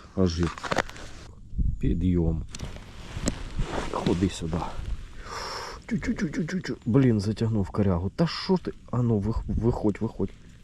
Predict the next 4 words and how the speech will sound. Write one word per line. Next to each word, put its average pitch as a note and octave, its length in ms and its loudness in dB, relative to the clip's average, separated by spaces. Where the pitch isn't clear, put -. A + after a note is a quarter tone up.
Ні, G2+ 160 6
обмотався. F2 640 2
Обмотався. G2 920 0
Ах! C3 800 4